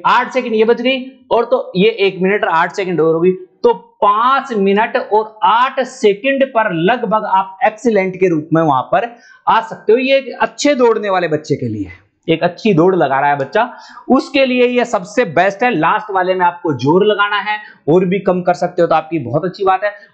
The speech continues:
और, और भी अगर एक एक second आप यहां cover करते हो, तो बहुत अच्छी बात है। पांच minute तक आप ब-, बिल्कुल excellent के आसपास पहुंच जाते हो। Normal ती बच्चा है, तो पांच पच्चीस के करीब इस दौड़ को complete कर लेता है, इतना time भी दिया जा रहा है।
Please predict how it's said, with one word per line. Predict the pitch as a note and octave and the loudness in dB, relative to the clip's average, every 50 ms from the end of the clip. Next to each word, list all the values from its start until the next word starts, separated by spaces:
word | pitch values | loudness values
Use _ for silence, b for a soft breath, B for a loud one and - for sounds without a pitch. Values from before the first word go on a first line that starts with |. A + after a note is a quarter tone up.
| - | -2
और, | F3 A3+ A#3+ | -2 -2 -2
और | - - A3 A#3 C4+ C#4 | 0 0 2 2 2 0
भी | C4+ C#4 | -2 -2
अगर | C4+ A#3 G3+ F#3+ G3+ | -2 -2 0 -2 -4
एक | - - F#3 F#3 F#3 G#3 | -4 -2 -2 -2 0 0
एक | A3 G#3+ F3+ | -2 -2 0
second | - G3+ F3+ - F#3 F3+ | -2 -2 0 2 2 2
आप | F3+ F3+ F3+ F3+ - D#3+ | 2 2 0 -2 -8 -6
यहां | E3+ D#3+ C#3 D3+ F3+ F#3 F3+ - | -4 -2 0 0 -2 -2 -2 -2
cover | D#3+ E3+ F#3+ F#3 | 0 0 0 0
करते | F#3+ E3+ D3 C#3 - D#3+ | 0 -4 -4 -2 0 0
हो, | D3 C#3 D3+ D#3+ | 0 0 0 0
तो | - F3+ | -2 -2
बहुत | C#3 A#2 A2 C#3 C#3+ | 0 0 -2 -2 -4
अच्छी | D#3+ - - C#3+ | -4 -8 -4 -2
बात | C3+ C3+ C#3 C#3+ | 0 0 0 0
है। | F#3+ | -2
पांच | F#3 - F3 F3+ F#3 F3+ - | -4 -2 -2 -2 -2 -2 -2
minute | C#3+ C#3+ D3+ D3 D3 | -2 -2 -2 -2 -4
तक | D#3+ C#3+ | -4 -2
आप | D3 C#3+ C3+ B2+ | -2 -4 -4 -4
ब-, | A#2+ B2 B2 - | -4 -4 -2 0
बिल्कुल | C3+ C#3 C3+ C3+ E3 D#3+ | -2 -2 -2 -2 -2 -2
excellent | C#3 C3 - - - C#3 C#3 C#3+ D3+ C#3+ - | -2 -4 -6 -4 -2 0 0 0 -2 -4 -4
के | - G#3 A#3+ B B B B B B B | -4 -4 -4 B B B B B B B
आसपास | B2+ C3+ C#3+ C#3+ - D3+ D3 C#3+ - | -2 -2 -2 -2 -4 -4 -4 -4 -6
पहुंच | C#3 C3 C3 B2 | -6 -4 -2 0
जाते | D3+ D3 D3 - | -2 0 0 0
हो। | G3+ A#3 A#3+ B B B - | 0 -2 -2 B B B 2
Normal | C#3 D#3 E3 F3+ G3+ G#3 G#3+ G3+ | 2 2 2 2 0 -2 -2 -4
ती | - G#3 F3+ | -4 -4 -2
बच्चा | D3+ D3+ D3 - - E3+ | -2 -2 -4 -2 -2 -4
है, | D#3 D3 D#3+ E3+ F#3 - - _ _ _ _ - | -4 -2 -4 -4 -6 -6 -12 _ _ _ _ -2
तो | E3 | -2
पांच | D#3+ - - D#3+ D#3 E3+ F3 F3 - F#3+ E3+ D#3 - - - _ _ _ _ _ _ _ _ _ _ _ _ | -2 0 0 0 0 0 0 -2 -2 -2 -2 -2 -2 -4 -12 _ _ _ _ _ _ _ _ _ _ _ _
पच्चीस | - F3 F3 - - A#3+ A#3+ B3 A#3+ - | -2 -2 -2 -2 -2 0 0 0 0 0
के | - G3+ | -2 0
करीब | G3 F3 D#3+ D3+ D3+ D3 D3 | 0 0 -2 -2 -2 -2 -2
इस | D#3 D3 - C3 | -4 -4 0 2
दौड़ | C3+ C3 B2+ | 2 2 2
को | B2+ C3 C3 | 0 -2 -2
complete | B2+ C3+ B2+ B2 C3 C3+ C3 C3 - | 0 0 0 0 0 -2 -2 -2 -4
कर | C#3 B2+ | -4 -4
लेता | C3 C3 C3 - G3 | -4 -6 -4 -2 -2
है, | G#3+ A3 | -2 -2
इतना | G#3 G#3 - F#3+ | -4 -2 -2 -2
time | F3 - D#3 D3+ E3 E3+ D#3+ D3 | -2 -2 -4 -4 -2 -2 -4 -4
भी | C3 B2+ E3+ D#4 C#4+ | -2 2 2 2 2
दिया | F3+ F3+ E3+ D#3 C#3 B2 | 2 2 2 2 2 2
जा | A#2 A#2+ A#2 A#2 | 2 0 0 0
रहा | B2 B2+ | -2 -4
है। | B2+ B2+ G3 | -4 -6 -12